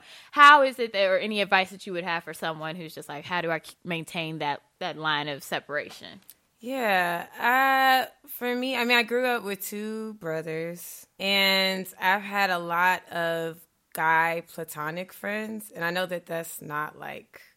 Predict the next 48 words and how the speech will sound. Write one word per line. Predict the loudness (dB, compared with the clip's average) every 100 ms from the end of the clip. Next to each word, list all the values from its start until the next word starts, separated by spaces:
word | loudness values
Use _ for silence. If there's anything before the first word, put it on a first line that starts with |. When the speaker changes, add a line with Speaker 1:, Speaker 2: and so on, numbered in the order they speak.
| _
Speaker 2:
uh, | -16 -16 -16 -18 -20 _
like, | -20 -20 _
the | -14
norm. | -12 -10 -8 -8 -8 -10 -10
Speaker 1:
Right. | -8 -8 -8 -18 _ -6
Speaker 2:
But | -2 0 -2
just | -6 -10 -4
growing | -2 -2 -2
up, | -4 -4
I've | -6 -6
been | -8
able | -8 -8 -8
to | -10
be | -10 -12
friends | -10 -8 -6 -8
with | -10 -8
guys | -2 -2 -2 -6
where | -8
it's, | -8 -10 -12
like, | -12 -12
a | -12
very | -6 -2 -2 -4
clear | -12 -8 -4 -4
line. | -4 -4 -4 -4 -6
Like, | -6 -4 -6
Speaker 1:
Mm-hmm. | -10 -10
Speaker 2:
we | -10
talk, | -6 -6 -6 _
I'll | -10 -10
talk | -8 -10
to | -10
them | -12 -10
about | -8 -10 -12
the | -14
same | -12 -10 -10
shit | -12 -10
I'll | -10 -10
talk | -16 -18
to, | -18 -18
like, | -20 -18
my | -18
girlfriends | -14 -16 -14 -14 -14 -14
about, | -14 -10 -8 -8 -12 _ _ _ _ _
and | -6 -4
it's | -6 -6
not, | -6 -6
like, | -6 -12 -12
weird. | -10 -8 -4 -4 -6